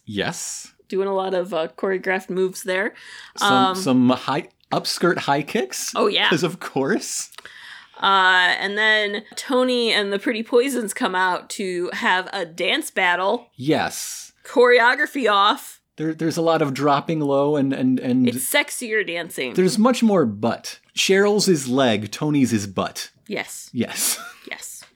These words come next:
Speaker 2: Uh, and then, uh, the two of them have a little bit of a, a who can sing musicals better battle.
Speaker 1: Mm-hmm. I don't know why Tony is in the vocal rehearsal for this number. Her character is not in this scene.
Speaker 2: <laughs> Um, I do love Cheryl's, uh,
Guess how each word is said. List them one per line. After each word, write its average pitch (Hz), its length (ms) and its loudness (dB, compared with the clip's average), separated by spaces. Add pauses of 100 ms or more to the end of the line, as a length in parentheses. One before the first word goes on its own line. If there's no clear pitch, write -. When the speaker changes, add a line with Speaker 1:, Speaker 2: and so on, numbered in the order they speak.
(180)
Speaker 2:
Uh, 202 300 2
and 220 120 0
then, 226 320 2
uh, 190 400 4
the 214 120 0
two 262 240 2
of 240 80 4
them 247 200 2
have 214 260 0
a 214 60 -4
little 208 280 -4
bit 208 200 -2
of 196 160 -2
a, 180 480 -2
a 190 140 -2 (460)
who 214 160 0
can 202 160 -2
sing 196 240 0
musicals 185 500 -4
better 170 320 2
battle. 175 540 -4
Speaker 1:
Mm-hmm. 135 380 0 (540)
I 123 120 -2
don't 127 180 4
know 110 120 4
why 101 200 2
Tony 104 460 0
is 95 120 -2
in 98 80 -2
the 90 120 -4
vocal 117 440 0
rehearsal 98 400 0
for 98 120 -8
this 92 200 -4
number. 90 320 -2
Her 107 120 -4
character 110 420 0
is 92 140 -4
not 101 260 -2
in 110 340 -2
this 90 240 -6
scene. 92 380 0
Speaker 2:
<laughs> 254 60 -6 (300)
Um, 214 360 2
I 220 140 2
do 247 200 -6
love 254 220 0
Cheryl's, 240 800 0 (400)
uh, 190 480 2